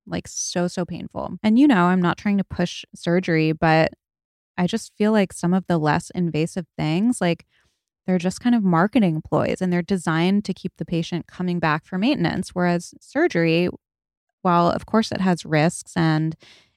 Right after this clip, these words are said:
it can be more expensive and all of that, it requires very little, if any, maintenance. So I think overall,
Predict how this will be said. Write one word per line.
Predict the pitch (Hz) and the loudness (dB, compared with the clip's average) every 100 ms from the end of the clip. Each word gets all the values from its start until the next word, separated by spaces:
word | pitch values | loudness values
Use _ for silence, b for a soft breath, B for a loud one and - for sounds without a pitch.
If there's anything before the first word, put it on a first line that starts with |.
| _ - | _ 2
it | 170 - - | 4 2 0
can | 190 175 | 0 2
be | 165 | 2
more | 165 160 | 2 0
expensive | - - 160 160 180 165 | -2 -2 0 0 -2 -2
and | 165 | 0
all | 165 165 | 0 0
of | 156 | 2
that, | 151 156 - | 0 0 0
it | |
requires | 180 185 - - 220 247 247 233 208 - _ _ - | -2 0 -4 -4 2 4 4 2 -2 -12 _ _ -12
very | 160 175 190 208 208 | -2 2 4 4 2
little, | 175 165 160 156 - | 2 2 2 0 -2
if | 165 - | -8 -2
any, | 165 160 | 0 2
maintenance. | 151 165 - - - - - | 0 -4 -6 -8 -10 -14 -8
So | - 180 170 | 0 2 4
I | 190 | 2
think | 226 220 - | 0 -2 0
overall, | 185 185 165 151 156 | 0 2 2 4 2